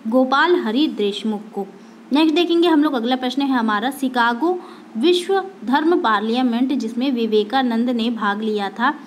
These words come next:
का आयोजन हुआ था। तो दोस्तों, इसका आयोजन कब हुआ था शिकागो विश्व धर्म पार्लियामेंट का?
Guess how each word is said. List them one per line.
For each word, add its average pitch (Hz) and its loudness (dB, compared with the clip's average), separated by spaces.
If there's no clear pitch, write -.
का 330 4
आयोजन 226 0
हुआ 202 -2
था। 202 -8
तो 190 -12
दोस्तों, 254 -2
इसका 294 -2
आयोजन 247 0
कब 220 -4
हुआ 220 -2
था 247 -4
शिकागो 220 -2
विश्व 233 -2
धर्म 220 -4
पार्लियामेंट 220 -4
का? 330 0